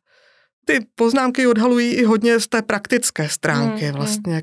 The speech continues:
Speaker 1: kolik co stálo, co si ten člověk mohl dovolit, co bylo obvyklé, co bylo neobvyklé, co prostě bylo takové jakoby nad rámec.
Speaker 2: Když se vlastně vrátíme k té číšce jako takové, tak jaký byl její osud?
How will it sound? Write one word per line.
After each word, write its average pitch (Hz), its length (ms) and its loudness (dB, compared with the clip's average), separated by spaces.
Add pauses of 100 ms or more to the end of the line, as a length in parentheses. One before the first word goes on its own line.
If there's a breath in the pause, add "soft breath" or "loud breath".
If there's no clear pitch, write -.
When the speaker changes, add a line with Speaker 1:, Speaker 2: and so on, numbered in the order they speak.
Speaker 1:
kolik 190 300 -2
co 220 160 -4
stálo, 220 640 0
co 220 140 -6
si 202 160 -4
ten 208 160 -4
člověk 208 260 -4
mohl 208 240 -2
dovolit, 208 460 0
co 208 140 -4
bylo 202 200 -2
obvyklé, 202 760 -2 (320 soft breath)
co - 180 -6
bylo 160 340 -6
neobvyklé, 226 880 0 (580)
co 190 160 -6 (120)
prostě 185 340 -8
bylo 185 200 -6
takové 180 260 -10
jakoby 175 220 -6
nad 156 180 -4
rámec. 185 440 -4 (800 loud breath)
Speaker 2:
Když 170 160 -8
se 196 260 -2
vlastně 185 380 -8
vrátíme 196 460 -6
k 208 60 -14
té 185 140 -6
číšce 185 380 -10
jako 180 180 -8
takové, 180 420 -6
tak 180 220 -10
jaký 180 320 -6
byl 220 140 -6
její 147 200 -6
osud? 143 340 -14